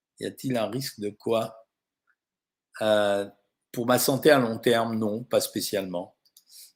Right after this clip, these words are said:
Voilà, non, pas spécialement. Qui contrôle les diététiciens ? Euh,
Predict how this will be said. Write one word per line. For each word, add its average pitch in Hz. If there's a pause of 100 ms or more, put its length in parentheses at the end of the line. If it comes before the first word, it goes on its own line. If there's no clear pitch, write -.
(280)
Voilà, 92
non, 92
pas 101
spécialement. 85 (920)
Qui 190
contrôle 180
les 165
diététiciens ? 165 (280)
Euh, 101